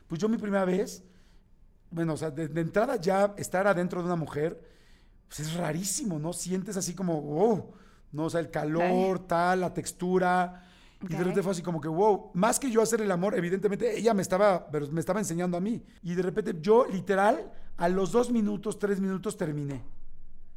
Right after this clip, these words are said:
Speaker 1: Y yo así como de, ah, y entonces yo así como que,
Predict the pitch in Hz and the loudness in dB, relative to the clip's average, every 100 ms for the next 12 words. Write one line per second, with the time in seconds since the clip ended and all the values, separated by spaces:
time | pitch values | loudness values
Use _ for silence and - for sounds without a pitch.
0 | - - - - 147 185 185 180 180 175 | -14 -16 -18 -14 -2 0 0 -2 -2 -2
1 | 170 - - - _ - 220 214 196 180 | -4 -8 -20 -20 _ -12 -8 -6 -4 -4
2 | 170 151 - - - 170 175 180 202 196 | -6 -10 -18 -20 -14 -6 0 2 2 2
3 | 196 175 165 | 0 0 -4